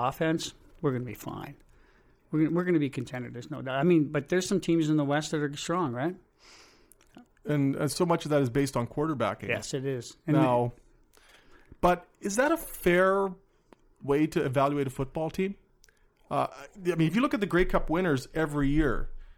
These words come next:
Speaker 2: and it's virtually guaranteed you're, you're, that if you win a Grey Cup, you're gonna have a marquee quarterback.
Speaker 1: Mm-hmm.
Speaker 2: But it is not guaranteed. If you turn it around,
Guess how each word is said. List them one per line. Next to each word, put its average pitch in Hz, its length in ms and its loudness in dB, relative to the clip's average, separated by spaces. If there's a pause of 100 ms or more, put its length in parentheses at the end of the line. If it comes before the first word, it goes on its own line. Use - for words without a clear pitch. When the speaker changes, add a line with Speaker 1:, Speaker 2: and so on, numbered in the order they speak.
(580)
Speaker 2:
and 139 460 -2 (880)
it's 131 160 -4
virtually 175 340 0
guaranteed 151 500 -2
you're, 135 120 0 (280)
you're, 147 200 -2 (340)
that 131 140 -4 (140)
if 131 120 -2
you 131 140 -4
win 139 180 -2
a 175 40 2
Grey 156 180 0
Cup, 147 260 -2
you're 139 80 -4
gonna 127 160 -2
have 127 140 -2
a 120 60 -6
marquee 117 400 -6
quarterback. - 680 -4
Speaker 1:
Mm-hmm. 143 220 4
Speaker 2:
But 160 120 2
it 151 120 -2
is 135 120 -2
not 147 440 2
guaranteed. 135 540 -2
If 143 120 -2
you 143 80 -2
turn 170 260 0
it 127 120 -2
around, 139 440 2